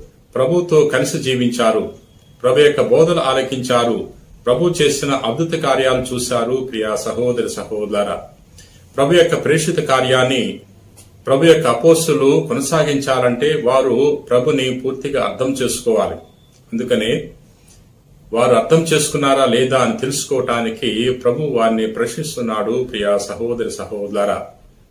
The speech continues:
ముందుగా ప్రభు ప్రజలు నా గురించి ఏమనుకుంటున్నారు అని ప్రశ్నిస్తున్నాడు. కొంతమంది స్నాపకుడు యోహాన్ అనుకుంటున్నారు, కొంతమంది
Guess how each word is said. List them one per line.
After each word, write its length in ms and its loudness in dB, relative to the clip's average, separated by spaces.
ముందుగా 360 2
ప్రభు 540 2
ప్రజలు 340 2
నా 160 2
గురించి 420 0
ఏమనుకుంటున్నారు 640 -2
అని 100 0
ప్రశ్నిస్తున్నాడు. 680 -2
కొంతమంది 840 0
స్నాపకుడు 600 -2
యోహాన్ 380 0
అనుకుంటున్నారు, 600 -2
కొంతమంది 840 -2